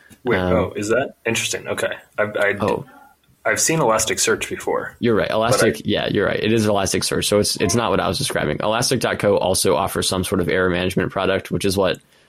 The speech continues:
Speaker 2: Nichols' company uses, which is why, yeah, Kibana. Mm.
Speaker 1: Ah.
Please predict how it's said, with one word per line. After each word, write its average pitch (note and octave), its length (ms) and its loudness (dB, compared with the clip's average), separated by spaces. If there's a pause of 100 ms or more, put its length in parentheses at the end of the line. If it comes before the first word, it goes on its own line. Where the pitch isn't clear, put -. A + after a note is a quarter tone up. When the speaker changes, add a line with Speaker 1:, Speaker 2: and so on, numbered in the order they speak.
(220)
Speaker 2:
Nichols' G2 380 0
company G2+ 440 0
uses, G2+ 340 2
which - 160 -4
is F#2 80 0
why, F2 380 0 (260)
yeah, - 160 -2
Kibana. F2+ 560 0 (960)
Mm. G#2+ 200 2
Speaker 1:
Ah. F#2+ 280 2